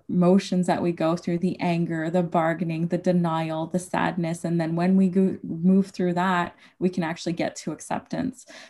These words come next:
So it's, I, I worked a lot with accepting what happens and sort of surrendering to it.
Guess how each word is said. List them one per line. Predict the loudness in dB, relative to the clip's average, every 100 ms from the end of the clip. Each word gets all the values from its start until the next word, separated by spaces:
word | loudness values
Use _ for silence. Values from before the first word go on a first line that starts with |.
| _
So | 2 4 4
it's, | 2
I, | -2 -2 -2
I | -2
worked | -2 0
a | -2
lot | 0 0 0
with | -2 -2
accepting | -8 -6 -6 -4 0 2
what | 0 -2
happens | -4 -4 0 0 2
and | -2 -4
sort | -4 -4
of | -6
surrendering | -6 -4 -4 -4 -2 0 0
to | 0 -2
it. | -2 -6